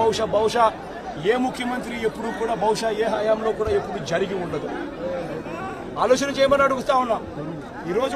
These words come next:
వస్తా ఉన్నా, ఈరోజు చెప్తా ఉన్నా, ఈ పదకొండు లక్షల ముప్పై వేల క్యూసెక్కుల గురించి ఏదైతే మాట్లాడుతా ఉన్నామో, ఈ పదకొండు లక్షల ముప్పై వేల క్యూసెక్కులకు సంబంధించి మొదట ఇది రావడం అనే-,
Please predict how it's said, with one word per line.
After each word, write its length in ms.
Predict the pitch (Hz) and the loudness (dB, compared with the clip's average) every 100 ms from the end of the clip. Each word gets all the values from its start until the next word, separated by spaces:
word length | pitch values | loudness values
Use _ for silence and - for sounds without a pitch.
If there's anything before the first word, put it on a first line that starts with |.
| 269 | 0
వస్తా 240 | - 277 | 2 2
ఉన్నా, 300 | 277 277 247 156 247 269 - - - - - - - 247 - - - 254 - - - - | 4 2 0 -2 -8 -8 -8 -8 -8 -8 -8 -8 -8 -10 -10 -10 -8 -6 -6 -8 -8 -2
ఈరోజు 340 | 208 254 277 269 | 0 0 0 0
చెప్తా 220 | 202 285 | 2 4
ఉన్నా, 240 | 285 285 | 4 4
ఈ 380 | 269 269 330 440 - - - - - - - - - - - | 2 0 -2 -4 -4 -6 -6 -6 -8 -8 -8 -8 -8 -8 0
పదకొండు 360 | 226 277 277 277 | 4 4 4 4
లక్షల 360 | 277 277 269 269 | 4 4 4 4
ముప్పై 300 | 269 277 262 | 4 2 4
వేల 180 | 269 | 4
క్యూసెక్కుల 460 | - 285 277 277 277 277 | 2 0 -2 -2 -2 -2
గురించి 260 | 277 277 269 | -2 0 2
ఏదైతే 240 | 269 262 | 2 0
మాట్లాడుతా 540 | 247 247 254 277 277 277 | 2 2 2 0 2 2
ఉన్నామో, 480 | 269 262 254 285 - - - - - - - - - 196 202 233 | 2 2 4 4 2 -8 -8 -8 -10 -10 -10 -10 -6 -4 -4 -4
ఈ 40 | |
పదకొండు 440 | 180 226 269 285 285 | 2 6 8 10 10
లక్షల 320 | 285 285 285 | 8 6 2
ముప్పై 300 | 277 285 277 | 2 4 6
వేల 180 | 285 269 | 6 4
క్యూసెక్కులకు 560 | 285 - 277 277 277 | 0 -2 -2 -2 -2
సంబంధించి 560 | 262 254 269 269 - 285 | -2 -2 -2 -2 -4 -2
మొదట 280 | 254 285 277 190 196 254 285 285 214 - 202 | 4 4 4 -2 -6 -4 -4 -2 -4 -6 -6
ఇది 140 | 233 | 0
రావడం 380 | 226 262 285 277 | 6 8 8 6
అనే-, 260 | 277 277 | 4 4